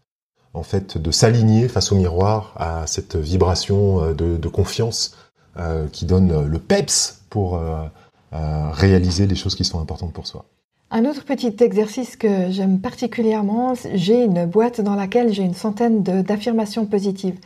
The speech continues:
Speaker 1: Mhm.
Speaker 2: Affirmations positives d'ailleurs que, euh, j'ai eu l'occasion d'acquérir, euh, par Chloé Bloom, euh, que vous suivez peut-être, et puis qui est vraiment une personne pour moi inspirante.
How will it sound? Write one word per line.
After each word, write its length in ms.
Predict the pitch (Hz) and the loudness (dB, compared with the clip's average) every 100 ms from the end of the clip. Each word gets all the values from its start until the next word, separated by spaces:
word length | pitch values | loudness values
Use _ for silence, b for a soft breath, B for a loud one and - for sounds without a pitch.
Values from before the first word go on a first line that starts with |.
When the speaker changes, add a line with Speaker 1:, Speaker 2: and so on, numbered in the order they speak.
| B | B
Speaker 1:
Mhm. 80 | - | -2
Speaker 2:
Affirmations 480 | 190 240 214 208 262 | 0 2 2 2 0
positives 500 | 254 185 165 240 226 | 2 0 0 -2 0
d'ailleurs 380 | 196 196 226 226 | 2 2 2 0
que, 100 | 226 | -2
euh, 320 | 214 202 180 185 B B B | 0 -2 -6 -10 B B B
j'ai 180 | 196 202 | -2 0
eu 120 | 202 | 2
l'occasion 420 | 214 214 190 196 | 2 2 0 0
d'acquérir, 600 | 214 190 202 196 226 220 | 0 0 0 2 2 2
euh, 80 | 190 | 0
par 220 | 185 180 | -4 -8
Chloé 260 | - 226 233 | 2 4 4
Bloom, 420 | 185 220 226 180 B B B - | 4 0 0 -2 B B B -6
euh, 440 | 196 185 180 180 180 | -2 -2 -2 -2 0
que 120 | 202 | 2
vous 140 | 185 | 2
suivez 300 | 190 214 226 | 0 2 2
peut-être, 440 | 226 165 202 208 202 | 2 2 0 0 -4
et 60 | |
puis 200 | 196 202 | -2 -4
qui 220 | 196 196 | -2 0
est 80 | 185 | 0
vraiment 300 | 190 208 220 | 0 2 4
une 100 | 208 | 2
personne 300 | 196 185 196 | 0 -2 -4
pour 140 | 196 175 | -4 -6
moi 180 | 175 - | -6 -6
inspirante. 680 | 214 220 202 190 214 - | -8 -6 -6 -6 -8 -12